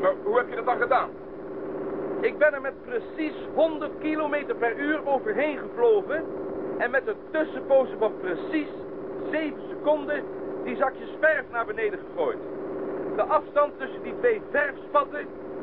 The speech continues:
Speaker 2: kun je dan rustig schatten op honderdtachtig tot tweehonderd meter. In totaal kan ik dus nu bepalen dat ik in elk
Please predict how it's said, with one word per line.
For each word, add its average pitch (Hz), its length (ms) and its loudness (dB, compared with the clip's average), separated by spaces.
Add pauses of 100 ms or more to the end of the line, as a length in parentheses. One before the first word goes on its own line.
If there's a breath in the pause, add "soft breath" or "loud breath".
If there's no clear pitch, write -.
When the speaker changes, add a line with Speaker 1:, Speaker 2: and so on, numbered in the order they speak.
Speaker 2:
kun 269 120 0
je 254 100 -2
dan 220 140 2
rustig 254 420 0 (160)
schatten 294 460 4 (220)
op 214 220 4
honderdtachtig 208 920 0
tot 254 140 0 (200)
tweehonderd 262 540 0
meter. 208 360 0 (920)
In - 220 -2
totaal 294 640 4 (320)
kan 262 160 2
ik 240 120 -4
dus 233 200 -4
nu 285 240 0
bepalen 262 560 4 (380)
dat 233 140 2
ik - 80 -6
in 202 200 -2
elk 294 200 8